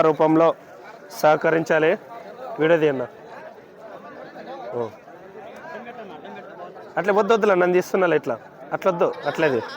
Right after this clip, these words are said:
ఫ్రెండ్స్, క్రీడాకారులు చూడండి సన్మానం చేస్తున్నారు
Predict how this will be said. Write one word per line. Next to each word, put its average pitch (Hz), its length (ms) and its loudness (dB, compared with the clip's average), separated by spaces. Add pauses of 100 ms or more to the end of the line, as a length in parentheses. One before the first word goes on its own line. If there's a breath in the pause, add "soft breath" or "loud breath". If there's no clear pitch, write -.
(1080)
ఫ్రెండ్స్, 170 280 0 (120)
క్రీడాకారులు 160 600 4
చూడండి 156 340 2
సన్మానం 151 420 4
చేస్తున్నారు 147 500 4